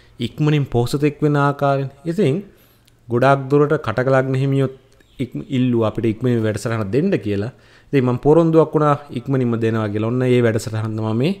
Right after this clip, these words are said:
අද එන්න පටන් ගන්නෙ. ඉතින් මුලින්ම කියන්න ඕන මේ, මේ කාරණාව හරියට තේරුම් ගන්න. මෙතන මේ අනාවැකි පළ කිරීමක් හෝ මෙතන මේ, මේ කතාව මේ ගුප්ත දේවල් කරලා ගුරුකම් කරලා ගොඩ යන එකක් ගැන නෙමෙයි මම මේ කියන්නේ. මං කියන්නේ ඔබට ඕනම කෙනෙකුට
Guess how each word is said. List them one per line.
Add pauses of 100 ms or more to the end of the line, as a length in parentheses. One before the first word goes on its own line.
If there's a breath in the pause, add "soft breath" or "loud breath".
(340 soft breath)
අද
එන්න (220)
පටන්
ගන්නෙ. (320 loud breath)
ඉතින්
මුලින්ම
කියන්න
ඕන
මේ,
මේ
කාරණාව
හරියට
තේරුම්
ගන්න.
මෙතන
මේ (420 loud breath)
අනාවැකි (120)
පළ
කිරීමක්
හෝ (300 loud breath)
මෙතන
මේ,
මේ
කතාව
මේ
ගුප්ත
දේවල්
කරලා
ගුරුකම්
කරලා
ගොඩ
යන
එකක්
ගැන
නෙමෙයි
මම
මේ
කියන්නේ.
මං
කියන්නේ
ඔබට
ඕනම
කෙනෙකුට